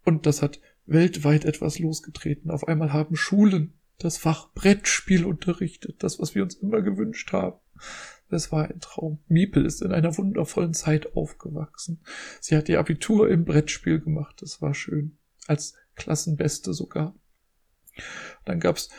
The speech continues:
die ersten olympischen Brettspiele in Tokio damals. Oh, zwanzig Disziplinen. Wir konnten teilnehmen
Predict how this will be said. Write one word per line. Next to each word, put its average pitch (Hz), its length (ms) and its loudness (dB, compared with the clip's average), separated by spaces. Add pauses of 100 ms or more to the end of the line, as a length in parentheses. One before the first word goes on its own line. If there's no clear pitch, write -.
(220)
die - 100 0
ersten 156 460 0 (220)
olympischen 185 720 0
Brettspiele 165 720 0
in 151 140 8
Tokio 185 540 4
damals. 196 580 -2 (140)
Oh, 220 260 -4 (140)
zwanzig 196 500 -4
Disziplinen. 196 800 -4 (640)
Wir 151 140 2
konnten 185 360 -2
teilnehmen 220 460 2